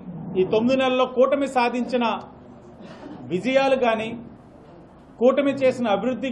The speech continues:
కానీ అన్నీ కూడా గమనించి విద్యావంతులందరూ కూడా పేరాబత్తులు రాజశేఖర్ గారిని ఎప్పుడూ చూడని విధంగా, ఎప్పుడు కూడా చూడని విధంగా డెబ్బై ఏడు వేల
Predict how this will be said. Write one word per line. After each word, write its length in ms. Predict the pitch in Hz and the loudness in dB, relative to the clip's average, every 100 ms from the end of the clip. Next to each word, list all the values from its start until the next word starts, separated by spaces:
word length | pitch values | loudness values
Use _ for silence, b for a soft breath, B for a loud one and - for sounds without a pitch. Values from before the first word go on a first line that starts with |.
| 240 | 0
కానీ 260 | 220 214 226 - - - - - - - - - - - 165 | 0 -4 -10 -16 -20 -20 -20 -14 -12 -12 -16 -20 -16 -6 -2
అన్నీ 200 | 240 285 | 0 0
కూడా 140 | 277 269 175 | 0 0 0
గమనించి 520 | 180 233 262 240 262 262 220 - - - - - - - | 0 0 0 -2 -4 -6 -8 -12 -20 -20 -20 -20 -20 -4
విద్యావంతులందరూ 880 | 175 185 254 254 247 247 226 208 233 226 | -4 4 6 6 2 0 0 0 -2 0
కూడా 200 | 220 214 196 - - - - - - | 0 2 0 -4 -14 -20 -20 -20 -6
పేరాబత్తులు 640 | 180 202 247 247 240 247 208 180 | 0 2 4 4 2 -2 -2 0
రాజశేఖర్ 560 | 190 - 226 220 208 185 | -2 -2 -4 -2 -2 0
గారిని 260 | 185 135 120 - - - - - - 143 190 | 0 -2 -10 -18 -20 -20 -20 -20 -12 0 0
ఎప్పుడూ 360 | 202 - 269 262 254 | 0 -4 -2 -2 -2
చూడని 360 | 247 240 240 233 | 0 2 0 -2
విధంగా, 340 | 220 233 220 175 - - - - - - - - - - - - - 156 | -2 -2 -2 -2 -4 -16 -20 -20 -20 -20 -20 -20 -20 -20 -20 -20 -8 -2
ఎప్పుడు 260 | 190 - 285 269 | -2 0 0 4
కూడా 120 | 277 277 | 4 2
చూడని 320 | 269 254 254 247 | 4 4 4 2
విధంగా 280 | 233 240 240 220 - | 0 0 0 0 0
డెబ్బై 300 | 180 - 226 220 214 | -4 -2 0 2 0
ఏడు 120 | 196 | -2
వేల 140 | 202 | -2